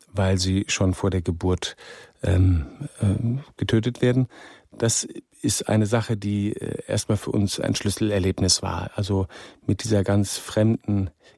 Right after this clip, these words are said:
in der fremden Welt des Libanon, mit dem fremden Leben dieser Menschen, äh, konfrontiert zu werden. Fremd ist es am Anfang.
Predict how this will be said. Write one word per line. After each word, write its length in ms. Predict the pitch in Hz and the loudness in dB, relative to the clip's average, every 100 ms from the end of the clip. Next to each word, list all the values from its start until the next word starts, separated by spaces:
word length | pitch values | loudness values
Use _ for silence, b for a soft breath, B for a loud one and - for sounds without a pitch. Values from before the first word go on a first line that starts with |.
| - | 0
in 160 | 135 | 2
der 120 | 135 | 4
fremden 380 | 107 - 120 117 | 2 -2 -2 -2
Welt 240 | 104 110 110 | -2 -2 -4
des 120 | - | -4
Libanon, 480 | 120 123 113 113 110 B B B B | -2 0 2 0 -2 B B B B
mit 160 | 110 | -2
dem 100 | 110 | 0
fremden 440 | 98 - 104 120 104 | -2 0 2 2 2
Leben 340 | 98 104 117 | 0 0 0
dieser 220 | 95 98 | 0 0
Menschen, 500 | 95 98 104 - 104 98 B B B - | 0 0 -2 0 -2 -2 B B B -4
äh, 160 | 107 | -4
konfrontiert 560 | 104 104 - 101 - 95 | 0 -2 0 -2 0 -4
zu 200 | - 85 | -4 -4
werden. 200 | 85 90 | -2 -2
Fremd 320 | - 120 147 | 2 2 2
ist 100 | 110 | 0
es 120 | 107 | -4
am 120 | - | -4
Anfang. 420 | - 139 - 156 | -2 -2 0 0